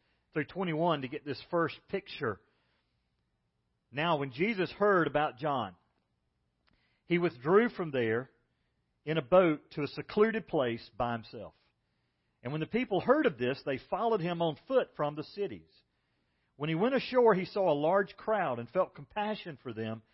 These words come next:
and healed their sick. When it was evening, the disciples came to him and said, "This place is desolate and the hour is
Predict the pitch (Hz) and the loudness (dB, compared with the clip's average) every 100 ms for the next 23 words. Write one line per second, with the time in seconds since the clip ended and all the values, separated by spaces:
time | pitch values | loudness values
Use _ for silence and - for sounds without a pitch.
0 | _ _ - 120 151 214 175 156 - 247 | _ _ -12 -8 -2 0 0 0 -4 -8
1 | 226 - _ _ _ _ _ _ _ _ | -10 -10 _ _ _ _ _ _ _ _
2 | _ 127 185 160 165 240 247 170 156 139 | _ -4 -2 -2 -2 -2 0 -2 -4 -6
3 | 131 185 196 165 - 208 214 160 147 131 | -4 -2 -2 -4 -6 -6 -2 -2 -4 -6
4 | 156 135 113 _ _ _ - 233 - 139 | -4 -2 -4 _ _ _ -2 -2 -2 -2
5 | 135 135 131 104 156 220 - 123 123 - | 0 -2 -10 -8 -4 -4 -4 -8 -8 -8
6 | 131 139 127 165 214 175 131 120 | -12 -14 -10 -6 -2 -2 -4 -8